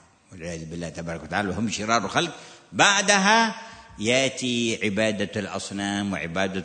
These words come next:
الأوثان كما أخبر صلى الله عليه وسلم بعد هبوب الريح، وقد نص على ذلك في الحديث حتى لا يتهم المصلون أنهم يعبدون غير الله تبارك وتعالى. قال لما، لما ذكر هذا للسيدة عائشة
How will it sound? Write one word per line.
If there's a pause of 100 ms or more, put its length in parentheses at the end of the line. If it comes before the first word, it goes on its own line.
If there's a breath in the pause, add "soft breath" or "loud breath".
الأوثان
كما
أخبر
صلى
الله
عليه
وسلم (460 loud breath)
بعد
هبوب
الريح،
وقد
نص
على
ذلك
في
الحديث (760 loud breath)
حتى
لا
يتهم
المصلون (480 loud breath)
أنهم
يعبدون
غير
الله
تبارك
وتعالى.
قال
لما، (260 loud breath)
لما
ذكر
هذا
للسيدة
عائشة